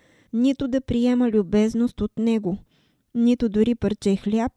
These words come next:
или чаша вода. Купувайки храна, учениците действаха според обичая на своя народ, но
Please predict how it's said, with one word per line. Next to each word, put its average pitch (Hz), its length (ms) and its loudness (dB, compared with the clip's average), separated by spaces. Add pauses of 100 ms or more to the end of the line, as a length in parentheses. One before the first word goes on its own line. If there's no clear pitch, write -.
или 208 220 0
чаша 202 380 0
вода. 208 380 -2 (880)
Купувайки 285 640 0
храна, 226 480 0 (100)
учениците 247 680 0
действаха 262 640 0
според 240 400 2
обичая 240 600 0
на 214 120 -2
своя 220 460 0
народ, 208 460 -2 (640)
но 214 180 2